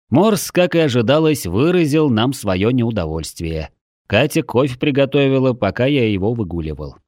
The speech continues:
Потом снова Морса запер и, уступая настойчивому желанию вот-вот уже супруги,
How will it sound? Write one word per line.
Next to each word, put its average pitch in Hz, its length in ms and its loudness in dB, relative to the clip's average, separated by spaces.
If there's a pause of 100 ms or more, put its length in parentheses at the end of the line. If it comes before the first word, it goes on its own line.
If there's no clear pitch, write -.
(300)
Потом 185 280 -2
снова 156 400 2
Морса 143 400 2
запер 123 500 0
и, 104 60 2
уступая 113 640 0
настойчивому 110 800 0
желанию 98 640 0
вот-вот 117 520 0
уже 104 220 0
супруги, 101 560 -4